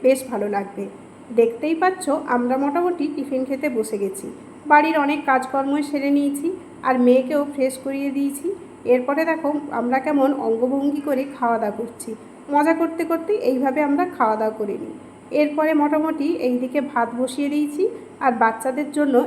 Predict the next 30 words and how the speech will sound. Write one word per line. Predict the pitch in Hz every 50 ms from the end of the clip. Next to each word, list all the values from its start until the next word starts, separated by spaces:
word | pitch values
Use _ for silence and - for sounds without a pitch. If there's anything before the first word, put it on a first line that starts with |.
| - 247
একটু | 262 254 - 320 302
দুধ | 247 226 247 247 240 220 220
বসিয়ে | 220 214 - - 214 202
দিয়েছি। | 190 196 196 - - 226 - - - - - - - -
আজকে | - 269 254 247 254 302 311
ননদ | 294 262 247 247 262 269 262 269
নন্দাই | 277 277 277 277 277 294 294 294 294
আসবে, | 285 285 285 - - 294 311 381 - - - - - - -
ভাগনার | - 240 233 233 254 254 269 262 247
যেহেতু | 285 277 294 285 294 311
স্কুল | 311 - - - 294 302 311
আছে, | 311 311 302 - - 277 349 370 -
তাই | - 269 269
ভাগনা | 254 247 247 240 240 254 262 254
আসতে | 254 247 - - 277
পারবে | 262 262 254 247 247 247 247
না। | 254 285 320 - - - - - - - -
আর | - 247 -
আমাদের | - - 233 247 254 277 277 320 302 285 302 294 -
পুকুরে | 269 254 269 285 285 294 294 262
অনেক | 247 247 262 269 262 254
দিনই | 285 302 311 330
হলো | 320 302 294 247 233 254 247 247
জাল | 247 240 226 220 226
দেওয়া | 233 233 240 247 240
হয়নি, | 240 240 226 220 226 240 262 349 - - - - - - -
মানে | 302 311
মাছ | 302 285 262 254 262 262 - -
ধরা | 285 254 247 240
হয়নি। | 233 233 208 208 202 208 196